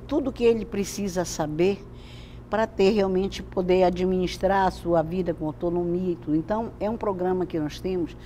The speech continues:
que é desde noventa e um esse programa. Então, as pessoas, elas começam a perceber, quando elas chegam,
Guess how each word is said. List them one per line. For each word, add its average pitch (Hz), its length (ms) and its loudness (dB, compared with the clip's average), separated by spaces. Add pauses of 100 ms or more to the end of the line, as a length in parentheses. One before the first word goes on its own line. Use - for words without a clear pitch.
(440)
que 220 160 6
é 214 60 10
desde 220 400 4
noventa 226 360 -2
e 214 60 -8
um 220 80 -6
esse 220 180 -8
programa. 180 460 0
Então, 254 240 0
as 262 140 -2
pessoas, 180 640 0
elas 180 300 0
começam 220 560 4
a 208 40 -2
perceber, 170 640 2 (500)
quando 180 180 6
elas 156 240 6
chegam, 175 500 2